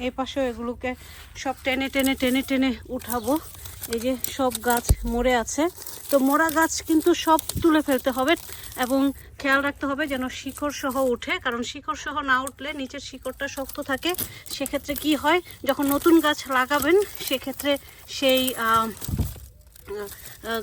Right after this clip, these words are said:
গাছগুলোর শিকড় ভালোভাবে নিচে পৌঁছাতে পারবে না আগের শিকড়গুলোর জন্য। তো এইভাবে টেনে টেনে টেনে টেনে একদম শিকড় থেকে তুলে ফেলতে হবে।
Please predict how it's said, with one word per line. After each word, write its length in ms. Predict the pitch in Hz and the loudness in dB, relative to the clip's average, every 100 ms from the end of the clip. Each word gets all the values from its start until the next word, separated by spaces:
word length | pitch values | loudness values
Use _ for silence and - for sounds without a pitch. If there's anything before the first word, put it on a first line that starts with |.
| 214 | 0
গাছগুলোর 520 | 247 247 226 262 277 | 2 2 -2 -2 0
শিকড় 460 | - - 269 294 311 | -2 -4 2 4 4
ভালোভাবে 480 | 254 254 262 269 285 | 4 -2 -2 0 0
নিচে 320 | 262 - 330 | 0 -2 -4
পৌঁছাতে 420 | 277 262 277 285 | -2 -4 -4 -4
পারবে 300 | 269 233 254 | -2 -2 2
না 160 | 330 415 - - - | 2 2 -4 -14 -6
আগের 240 | 233 240 | -4 -2
শিকড়গুলোর 640 | 269 - 247 220 214 240 208 | -4 -6 -6 -6 -4 -4 -4
জন্য। 360 | 208 202 196 190 - | -4 -4 -4 -6 -4
তো 80 | 262 | -2
এইভাবে 360 | 269 269 302 | -2 -4 -4
টেনে 260 | 294 285 294 | -2 -2 -2
টেনে 220 | 302 294 | -2 -4
টেনে 260 | - 269 277 | -2 -4 -4
টেনে 240 | 285 349 - - - - | 0 0 0 -14 -14 -2
একদম 480 | 277 247 233 320 277 - - | -2 -2 2 4 4 0 -8
শিকড় 380 | - 269 294 277 | -6 -4 -4 -4
থেকে 220 | - 262 311 - | -8 -10 -12 -12
তুলে 200 | 254 240 | -6 -4
ফেলতে 320 | 226 202 190 | -2 -6 -6
হবে। 320 | 190 185 180 | -10 -10 -10